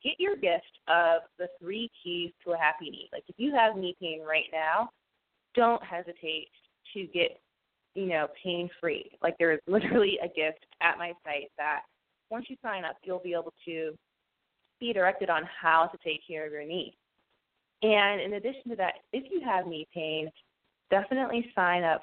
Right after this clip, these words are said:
for a discovery session. I started this radio show because I healed my knee without surgery and medical assistance, and I really wanted to help others do the same. And so now that I've done that,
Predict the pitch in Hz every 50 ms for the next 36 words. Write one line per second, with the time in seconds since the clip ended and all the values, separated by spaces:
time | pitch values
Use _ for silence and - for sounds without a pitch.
0 | - - 165 160 156 151 165 - - - 156 156 147 151 147 143 - - - -
1 | 151 - - - - - - - - 165 165 - - 190 185 202 226 220 233 233
2 | - - 170 165 160 156 160 165 165 - - 160 156 156 156 156 156 160 - _
3 | _ _ _ _ _ _ _ _ - 208 190 220 196 190 185 185 - - - 180
4 | 185 202 226 226 214 196 180 175 175 175 175 170 170 165 165 170 170 170 165 156
5 | 156 156 156 151 156 151 _ _ 165 165 170 180 185 _ - 170 160 156 151 -
6 | 165 160 156 156 151 - _ - 165 160 156 151 160 160 165 156 151 160 160 _
7 | _ - 151 151 156 - - - 269 262 - - 165 156 143 135 - _ _ _
8 | _ _ _ _ _ - 190 185 180 185 180 196 208 208 208 190 175 165 160 160
9 | 160 - 160 160 151 - - - 156 147 151 156 - - 147 147 147 147 - -
10 | - - - - - - 190 - _ _ _ _ _ _ _ _ 170 180 - -
11 | 190 180 175 170 175 175 160 160 175 175 175 175 175 185 196 214 214 208 196 175
12 | 175 170 - 160 160 170 175 165 160 151 147 143 147